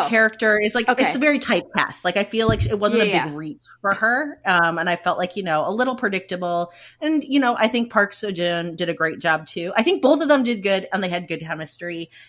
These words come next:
Speaker 2: And it just didn't feel very surprising to me. Like, neither of them, like, felt like they were, like, really in the stretch zone for their roles.
Speaker 1: <laughs>
Speaker 2: So I'm gonna say I would like to do What's Wrong with Secretary Kim again.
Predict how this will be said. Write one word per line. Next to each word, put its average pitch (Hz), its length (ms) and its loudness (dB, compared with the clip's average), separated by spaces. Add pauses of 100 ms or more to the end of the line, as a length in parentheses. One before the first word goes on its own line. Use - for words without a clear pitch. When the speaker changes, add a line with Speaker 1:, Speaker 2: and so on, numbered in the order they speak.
(140)
Speaker 2:
And 214 280 0
it 185 120 -4
just 185 120 -6
didn't 175 280 -6
feel 170 100 -4
very 156 260 -2
surprising 160 1000 -8 (460)
to 180 120 -2
me. - 340 -6
Like, - 280 -2
neither 190 360 6
of 180 120 0
them, 175 240 0
like, 160 240 -4
felt 156 200 0
like 156 200 -4
they 160 100 -4
were, 156 160 -2
like, 147 220 -2
really 185 420 -4
in 170 80 -4
the 156 80 -2
stretch - 460 -6
zone 135 300 -6
for - 120 -20
their - 220 -6
roles. - 300 -10 (300)
Speaker 1:
<laughs> - 600 -12
Speaker 2:
So 208 420 6
I'm 247 200 4
gonna 349 180 0
say 190 340 0
I 185 140 6
would 269 160 -2
like 202 160 0
to 208 100 -8
do 160 600 -2
What's 180 200 -4
Wrong 180 140 0
with 175 80 -6
Secretary 156 500 -6
Kim 147 240 -10
again. - 420 -16